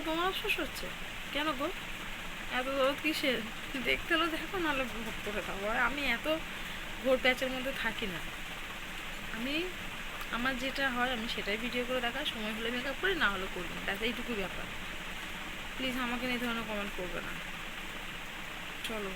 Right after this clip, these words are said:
বকাবকি হয়ে গেছে, সবাইকে টাটা, বাই বাই, সবাই ভালো থেকো। আর আমি যদি ভুল কিছু বলি সেটা আমাকে বলো, আর আমি যদি ঠিকও বলি সেটাও আমাকে কমেন্ট করে জানিও। তোমাদের ভালোবাসায় আমি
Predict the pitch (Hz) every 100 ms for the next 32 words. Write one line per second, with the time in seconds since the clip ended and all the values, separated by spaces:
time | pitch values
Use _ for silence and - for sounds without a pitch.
0 | 180 202 196 190 208 208 208 233 233 202
1 | 196 208 214 294 311 208 190 196 - 214
2 | - - - 262 - - - 330 330 247
3 | - 214 202 247 269 214 208 202 208 262
4 | 277 330 208 190 208 214 226 208 247 247
5 | 254 240 254 226 226 330 - - - -
6 | - - - - - - - 196 202 208
7 | 220 196 196 220 320 - - - - -
8 | - - - 185 180 180 214 233 - -
9 | 269 294 262 247 320 - - 226 254 233
10 | 214 202 185 175 185 180 175 175 185 196
11 | 208 202 202 214 - 240 233